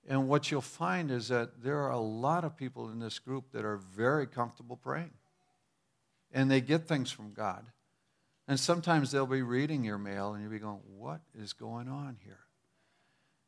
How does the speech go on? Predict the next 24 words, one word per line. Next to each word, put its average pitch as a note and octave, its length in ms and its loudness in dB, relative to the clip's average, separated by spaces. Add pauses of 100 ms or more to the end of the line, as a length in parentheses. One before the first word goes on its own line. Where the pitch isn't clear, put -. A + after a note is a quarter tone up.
(160)
Well, B2+ 240 -2
they've, C3 340 0 (220)
they've B2 240 -4
learned C3 320 0
to C3 100 -4
hear A#2 520 -2 (280)
and A#2 220 -10
to A#2 100 -10
speak C#3+ 500 -6
what A2+ 140 -10
God A2+ 240 -2
has. A2+ 520 -10 (760)
And B2+ 100 -2
it's A#2+ 140 -4
a A#2 40 -4
beautiful B2+ 420 2
thing D3+ 300 0
when G#2 120 -4
it's G#2 160 -6
working. A#2+ 380 -6 (1400)
And A#2 440 -4
like, A#2+ 260 2 (200)
you A#2+ 100 0
know, A2 180 0